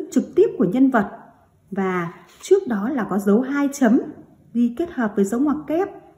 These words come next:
thì chúng ta cũng phải viết hoa những cái lời dẫn đầu, lời nói trực tiếp đó. Không những thế, còn có dấu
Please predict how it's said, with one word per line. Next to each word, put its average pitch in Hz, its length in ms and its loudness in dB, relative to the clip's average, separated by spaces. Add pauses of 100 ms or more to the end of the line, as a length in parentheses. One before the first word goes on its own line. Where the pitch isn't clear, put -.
(320)
thì 208 220 0
chúng 226 220 -2
ta 277 260 -2
cũng 277 100 -2
phải 165 220 -4
viết 320 180 -2
hoa 294 560 -2 (360)
những 254 340 2
cái 202 160 2
lời 233 240 0
dẫn 262 240 -2
đầu, 240 160 0 (240)
lời 202 360 2
nói 190 260 -2
trực 208 200 -4
tiếp 339 200 -2
đó. 226 400 -4 (1300)
Không 262 280 2
những 262 260 4
thế, 247 500 0 (420)
còn 214 260 0
có 214 140 0
dấu 233 500 0